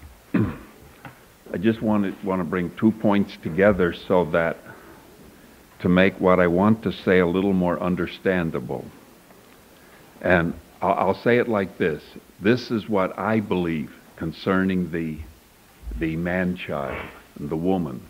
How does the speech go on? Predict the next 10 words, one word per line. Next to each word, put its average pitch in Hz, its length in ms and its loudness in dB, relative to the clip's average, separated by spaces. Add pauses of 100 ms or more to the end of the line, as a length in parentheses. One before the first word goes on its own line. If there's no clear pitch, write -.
(1800)
The 92 140 0
woman, 117 520 4 (260)
<clears throat> - 220 -20
and 90 480 0
this, 110 200 0 (100)
this 110 220 -2
is 98 100 -6
this, 98 300 -4
and, 87 320 -4 (140)
and 85 300 -6